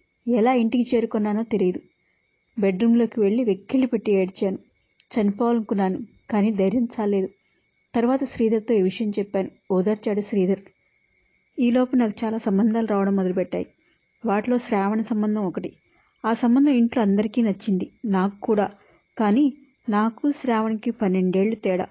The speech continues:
వయస్సు తేడా ఎక్కువగా ఉంటే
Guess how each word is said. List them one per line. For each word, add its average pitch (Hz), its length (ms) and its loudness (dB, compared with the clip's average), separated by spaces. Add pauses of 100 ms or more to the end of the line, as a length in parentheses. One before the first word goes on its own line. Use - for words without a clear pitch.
(1800)
వయస్సు 240 360 0
తేడా 277 320 0
ఎక్కువగా 240 500 0
ఉంటే 202 480 -2